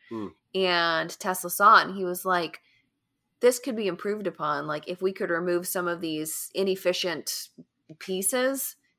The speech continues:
Speaker 2: then we could, you know, make electricity so much easier." And his teacher was like, "Ha ha, you silly boy. Like, there's no way you can do that. If you did that, you would be creating a perpetual motion machine, and that's not possible." And then
Speaker 1: Ooh.
Speaker 2: Tesla was like, "I'm gonna show you."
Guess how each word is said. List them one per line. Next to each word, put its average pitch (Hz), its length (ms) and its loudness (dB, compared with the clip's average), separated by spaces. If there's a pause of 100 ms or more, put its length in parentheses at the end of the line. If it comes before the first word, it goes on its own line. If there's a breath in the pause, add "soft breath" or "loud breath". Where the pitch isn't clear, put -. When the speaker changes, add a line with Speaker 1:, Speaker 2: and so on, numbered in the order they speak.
Speaker 2:
then 196 120 4
we 190 120 4
could, 175 320 -2
you 190 100 -4
know, 147 180 0
make 147 240 -10
electricity 185 640 -6
so - 160 -6
much 175 220 -6
easier." 190 400 0
And 165 140 -6
his 160 100 -8
teacher 170 240 -10
was 165 100 -8
like, 170 180 -4
"Ha - 160 -4
ha, - 260 2 (400 soft breath)
you 233 100 -4
silly 151 400 0
boy. 147 380 -8 (280 soft breath)
Like, 165 380 -4
there's 220 240 -2
no 196 160 2
way 160 160 2
you 196 100 0
can 185 140 -8
do 151 140 -4
that. 139 160 -4
If - 100 -8
you 220 80 -4
did 214 220 2
that, 185 200 6
you 180 100 -2
would 180 100 2
be 180 80 -2
creating 175 400 -4
a 175 80 -4
perpetual 165 720 -4
motion 165 400 -4
machine, 151 400 -8
and 170 80 -4
that's 170 180 -6
not 160 180 0
possible." 156 600 -2 (540)
And 190 220 -2
then 160 380 0
Speaker 1:
Ooh. - 60 -10
Speaker 2:
Tesla 170 360 -6
was 151 240 -4
like, 147 240 -2
"I'm 226 60 -6
gonna 180 120 -8
show 147 140 -10
you." 156 360 -8